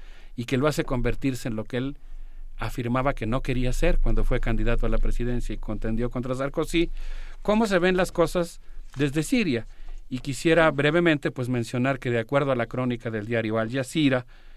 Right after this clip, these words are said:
Ahmed Subi es un niño sirio de trece años de edad. Vive en Alepo, ciudad declarada por la unesco Patrimonio de la Humanidad. Cuando Ahmed Subi tenía diez años, le tocó presenciar la dura batalla por su ciudad,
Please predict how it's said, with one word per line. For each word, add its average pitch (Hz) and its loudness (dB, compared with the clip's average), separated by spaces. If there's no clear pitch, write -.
Ahmed 139 -2
Subi 151 -4
es 156 -2
un 170 4
niño 160 2
sirio 160 0
de 135 -2
trece 143 -2
años 139 0
de 123 0
edad. 127 0
Vive 135 4
en 120 4
Alepo, 127 2
ciudad 127 2
declarada 127 4
por 113 0
la 117 2
unesco 123 2
Patrimonio 117 4
de 110 0
la 107 2
Humanidad. 107 -2
Cuando - 6
Ahmed 214 2
Subi 185 0
tenía 151 2
diez 147 0
años, 127 0
le 123 -2
tocó 135 -4
presenciar 131 -2
la 123 0
dura 139 0
batalla 123 0
por 120 -4
su 120 -6
ciudad, 120 0